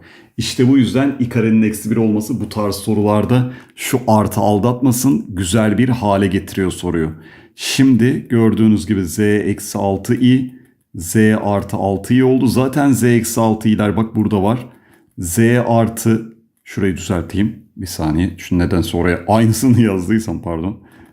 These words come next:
Z artı altı i çarpı iki eksi üç i. Şunlar gitti. O zaman Z eksi altı i, iki eksi üç i. Z arkadaşlar iki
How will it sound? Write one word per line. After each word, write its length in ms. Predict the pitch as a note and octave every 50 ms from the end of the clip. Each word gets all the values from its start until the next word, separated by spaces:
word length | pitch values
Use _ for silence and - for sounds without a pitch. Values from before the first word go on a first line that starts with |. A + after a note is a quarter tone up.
| _ _ -
Z 180 | F2+ E2 D#2 G#2+ G#2 G2+ G#2+ G#2+ -
artı 340 | G2 G#2+ G2+ G2 F#2 - G2+
altı 480 | - F#2+ F#2+ G2 G2 F#2+ F2+ - C3+
i 420 | B2 - C3 B2+ C3 C3 - - - - _ _ _ _ _ _
çarpı 460 | - - - A2 G2+ G2 F#2+ - - -
iki 320 | - G2 F2+ - - A#2+
eksi 280 | B2 A2+ - - - C3
üç 260 | B2+ A#2 - - B2+
i. 280 | B2+ C3 B2+ - - - - - _ _
Şunlar 460 | - - - A#2 A2+ A2+ A#2 B2 B2+
gitti. 600 | C3+ B2+ C3+ C3 B2+ - - C3+ C#3 D3 C#3 - - _ _ _ _ _ _ _ _ _ _
O 100 | - G#2+
zaman 300 | F#2 F#2+ A2 A2 A2+ A2+
Z 160 | A2 F2+ F2
eksi 420 | G#2+ G#2+ A2 A2 A2 A2 - - A#2
altı 320 | G#2+ G#2+ G#2+ G#2 - -
i, 140 | A2 G#2+ G2+
iki 400 | G2 F#2 - F#2 F2 - - A#2+
eksi 280 | B2 A#2 - - - C3
üç 260 | B2+ C3 C3 - -
i. 240 | C3 C3 C3+ - - - - _ _ _ _ _ -
Z 220 | - F2+ E2 E2 -
arkadaşlar 880 | A2+ A2 A2+ A#2 A2+ A2 G#2+ G#2+ - G2+ G2 F#2+ F#2+ - G#2 G#2+ G#2+ - - - -
iki 300 | - - - - - A#2